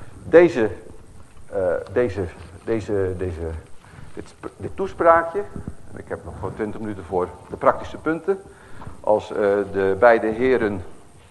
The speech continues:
of betere vrijwilligers... Want Jan is in staking, die zegt: "Het is een rustdag, ik doe het niet."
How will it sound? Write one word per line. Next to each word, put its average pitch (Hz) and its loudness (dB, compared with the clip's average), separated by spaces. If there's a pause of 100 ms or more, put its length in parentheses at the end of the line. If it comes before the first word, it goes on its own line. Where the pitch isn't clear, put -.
(480)
of - -4
betere 120 6
vrijwilligers... 113 2 (880)
Want 110 -4
Jan 139 12
is 123 4
in 123 4 (100)
staking, 147 10
die 135 0
zegt: 139 4
"Het 123 -2
is 131 8
een 113 4
rustdag, 160 12
ik 127 6
doe 143 8
het 151 4
niet." 175 0